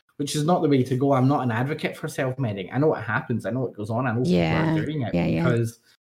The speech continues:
Speaker 1: the wait times are horrific and access to mental health services and all sorts of support are completely through the roof. So I get why people do it,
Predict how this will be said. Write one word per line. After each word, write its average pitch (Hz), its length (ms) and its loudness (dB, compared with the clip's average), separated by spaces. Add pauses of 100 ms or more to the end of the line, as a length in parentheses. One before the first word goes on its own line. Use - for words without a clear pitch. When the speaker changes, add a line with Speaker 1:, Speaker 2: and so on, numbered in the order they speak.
(160)
Speaker 1:
the 131 80 2
wait 135 280 -2
times 127 360 0
are 107 80 -2
horrific 117 480 -2
and 117 80 -2
access 113 680 -6
to 117 340 2 (680)
mental 135 500 0
health 165 260 4
services 147 560 2
and 117 100 0
all 120 140 2
sorts - 280 -2
of 139 80 -4
support 120 480 -2
are 110 180 -4
completely 117 480 -4
through 117 180 -6
the 110 140 -6
roof. 151 280 -4
So - 260 -8
I 147 60 -2
get 160 380 0
why 117 160 -2
people 117 440 -10
do 131 160 0
it, - 300 -2